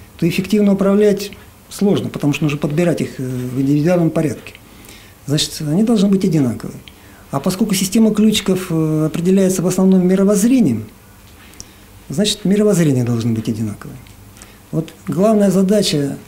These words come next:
религии и идеологии — это насаждение одинакового мировоззрения. А с некоторых пор к этому подключили и науку. Причём наука находится на особом положении, потому что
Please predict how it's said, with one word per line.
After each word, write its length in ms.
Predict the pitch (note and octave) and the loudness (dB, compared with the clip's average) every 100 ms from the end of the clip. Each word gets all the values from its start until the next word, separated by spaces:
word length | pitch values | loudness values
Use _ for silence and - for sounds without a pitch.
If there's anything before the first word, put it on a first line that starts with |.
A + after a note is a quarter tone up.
| - | -6
религии 560 | C#3+ E3+ G3+ D#3+ C#3+ - | -2 2 2 2 -2 -2
и 260 | D#3+ E3+ D3+ | -2 -2 -2
идеологии — 640 | D#3 F#3+ B3 F3 A#2 A2+ - - | 0 2 2 0 -2 -8 -18 -12
это 180 | C#3+ D3+ | -8 -4
насаждение 840 | D3 D#3+ F3+ E3+ F3+ A#3+ A3+ G#3 E3 | -2 -2 -2 0 2 4 4 2 -2
одинакового 720 | D3+ D#3+ F#3 F#3+ F3 E3+ E3 | 0 2 0 0 0 0 -2
мировоззрения. 720 | D3+ D#3+ E3+ D3+ C#3 A#2 A2+ - - - - - - - - - - - - | -2 0 0 0 0 -2 -4 -12 -20 -20 -20 -20 -20 -20 -20 -20 -20 -20 -8
А 100 | C#3 | -2
с 80 | A3+ | 0
некоторых 400 | B3+ G#3+ F#3 - | 2 0 -2 -2
пор 240 | C#3 A#2 - - - - - - - - - - - - | -4 -4 -14 -20 -20 -20 -20 -20 -20 -20 -20 -20 -20 -6
к 60 | F#3 | -2
этому 220 | F#3+ F#3 | 0 0
подключили 520 | E3 - D#3 - F#3+ | 0 -2 0 2 2
и 120 | F3+ | 2
науку. 400 | D#3 D3+ A#2+ - - - - - - - - - - | 2 2 0 -6 -16 -20 -20 -20 -20 -20 -20 -20 -10
Причём 220 | C#3+ D#3 | -2 0
наука 720 | E3 G#3 C4 A3+ G#3 G3 F#3+ F3 | 2 2 2 2 2 4 2 0
находится 500 | E3+ F3 G#3 G3 F3 | -2 0 0 0 0
на 140 | F3+ | 2
особом 300 | F#3+ G3+ C#3+ | 2 2 0
положении, 500 | B2+ C#3+ C#3 C3 A#2 | 0 0 0 0 -2
потому 260 | A2+ - C#3+ | -4 -4 -4
что 220 | - D3 | -2 -6